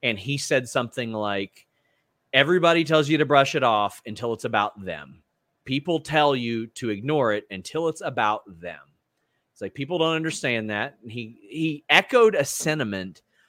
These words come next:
that actually Bill Apter told me, like, thirteen years ago. "If they don't know you personally, don't take it personal." And it's something I had kind of forgotten about until I went back and reread that conversation about a hundred times last week. And I saw that,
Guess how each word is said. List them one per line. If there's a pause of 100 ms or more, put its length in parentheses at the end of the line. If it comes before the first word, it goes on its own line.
that
actually
Bill
Apter
told
me,
like,
thirteen
years
ago. (600)
"If
they
don't
know
you
personally,
don't
take
it
personal."
And
it's
something
I
had
kind
of
forgotten
about
until
I (800)
went
back
and
reread
that
conversation
about
a
hundred
times
last
week. (880)
And
I
saw
that,